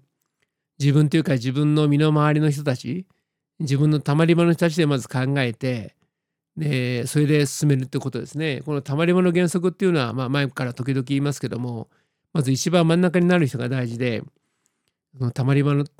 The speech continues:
原則は一番真ん中になる人が大事で、この人が絶対価値観を揺るがしちゃいけないのね。真ん中の人は絶対に価値観を揺るがしてはいけないんですよ。価値観を揺るがしたら、そのたまり場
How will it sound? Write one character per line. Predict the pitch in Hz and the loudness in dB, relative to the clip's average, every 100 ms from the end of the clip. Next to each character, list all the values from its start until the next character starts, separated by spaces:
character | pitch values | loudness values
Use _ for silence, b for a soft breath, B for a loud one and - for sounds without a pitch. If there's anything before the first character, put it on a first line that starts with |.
| 135 | -2
原 | 139 139 | 0 0
則 | 135 143 | -2 -2
は | 131 135 | -2 -2
一 | 135 | -4
番 | 156 151 | 0 0
真 | 143 | 2
ん | 170 | 2
中 | 160 | 2
に | 170 | 2
な | 165 | 2
る | 165 | 0
人 | 135 | -2
が | 120 | -4
大 | 123 127 120 | -4 -4 -4
事 | 120 | -4
で、 | 120 110 | -6 -6
こ | 160 | 0
の | 185 | 0
人 | 185 | 0
が | 139 | -2
絶 | 123 127 | -4 -2
対 | 165 151 | -2 -2
価 | 143 | -2
値 | - | -4
観 | - 185 | 0 0
を | |
揺 | 123 | 2
る | 143 | 2
が | 151 | 0
し | 143 | -2
ち | |
ゃ | 107 | -4
い | |
け | 131 | -4
な | 120 | -6
い | |
の | 110 | -6
ね。 | 82 151 _ _ _ _ _ _ - | -8 -10 _ _ _ _ _ _ -2
真 | 151 180 | 2 4
ん | |
中 | 196 196 | 4 2
の | 190 | 2
人 | 180 | 2
は | 156 | 0
絶 | 127 131 - | 0 -4 0
対 | 196 | 0
に | 190 | 2
価 | 180 | -2
値 | 165 - | -4 0
観 | 190 156 | 2 2
を | |
揺 | 120 127 | 2 2
る | |
が | 139 135 | 0 -2
し | |
て | 127 | -4
は | 110 | -6
い | |
け | 127 | -4
な | 127 | -4
い | 110 | -6
ん | |
で | 98 | -10
す | - | -12
よ。 | - _ _ _ | -16 _ _ _
価 | - 156 | -4 -2
値 | |
観 | 226 | 2
を | 175 | 4
揺 | 151 | 4
る | 170 | 4
が | 175 | 0
し | |
た | - | 0
ら、 | 147 | -2
そ | 135 | -2
の | 127 | -4
た | 123 131 | -4 -2
ま | |
り | 135 | 0
場 | 131 131 127 - | 0 0 -2 -6